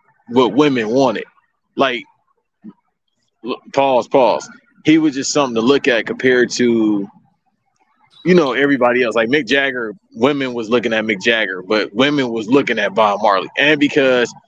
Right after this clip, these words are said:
his music, in the words of the great fifty Cent, "This for the bitches." Like, let's, let's keep it real. <laughs>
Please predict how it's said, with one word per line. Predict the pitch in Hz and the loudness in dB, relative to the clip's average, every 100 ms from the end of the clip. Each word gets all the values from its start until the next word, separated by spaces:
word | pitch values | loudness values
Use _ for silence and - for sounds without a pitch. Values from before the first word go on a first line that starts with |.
| _ _ - | _ _ -2
his | 139 117 | -2 2
music, | 135 151 143 147 - _ | 4 4 4 0 -2 _
in | 117 | -2
the | 117 | 2
words | 113 135 127 | 4 4 2
of | 120 | 0
the | |
great | 110 127 120 | 0 0 0
fifty | 131 120 | -2 -2
Cent, | - 143 127 - _ _ _ _ _ _ - | -2 0 0 -4 _ _ _ _ _ _ -4
"This | 127 | -2
for | 156 | 0
the | 120 | 0
bitches." | 98 135 - 104 | 2 0 0 -4
Like, | 113 107 113 - - _ | -2 -2 -4 -8 -16 _
let's, | 185 190 160 175 | 0 0 -2 0
let's | 175 | 0
keep | 156 185 | 0 0
it | 139 113 | -2 -2
real. | 117 151 - | 0 -2 -2
<laughs> | - - _ - - _ - 247 - - - - - 320 | -16 -20 _ -20 -20 _ -4 -4 -4 -14 -12 -8 -2 0